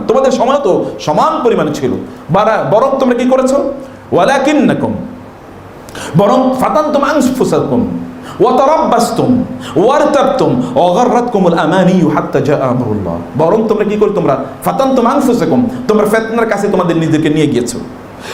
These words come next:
তোমরা বন্ধু-বান্ধবদের আড্ডায় নিয়ে গিয়েছো, যেখানে কেবল স্ল্যাং অথবা হারাম জিনিস আলোচনা হয়, সেটা তুমি মজা করে করেছো, অথবা তোমরা সিনেমার কাছে গিয়েছো, অথবা তোমরা পর্নের কাছে গিয়েছো, অথবা তোমরা কেবল খেলাধুলা নিয়ে ব্যস্ত হয়েছো।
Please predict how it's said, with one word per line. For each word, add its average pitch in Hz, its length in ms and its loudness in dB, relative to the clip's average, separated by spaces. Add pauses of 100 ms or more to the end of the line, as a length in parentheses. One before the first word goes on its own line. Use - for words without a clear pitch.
(100)
তোমরা 233 200 4
বন্ধু-বান্ধবদের 226 580 4
আড্ডায় 202 360 2
নিয়ে 208 120 4
গিয়েছো, 180 220 2
যেখানে 190 240 2
কেবল 262 320 2 (300)
স্ল্যাং 196 640 -2 (460)
অথবা 196 180 2
হারাম 254 380 2
জিনিস 226 240 2
আলোচনা 190 300 0
হয়, 143 260 0 (180)
সেটা 214 200 0
তুমি 202 200 2
মজা 170 260 2
করে 180 160 2
করেছো, 190 400 0 (920)
অথবা 190 220 2
তোমরা 214 260 2
সিনেমার 208 500 2
কাছে 190 180 2
গিয়েছো, 156 400 0 (260)
অথবা 208 180 2
তোমরা 214 220 4
পর্নের 247 520 2
কাছে 220 180 2
গিয়েছো, 180 440 0 (320)
অথবা 202 180 2
তোমরা 240 220 2
কেবল 247 380 2
খেলাধুলা 233 400 2
নিয়ে 220 160 2
ব্যস্ত 202 260 0
হয়েছো। 170 380 0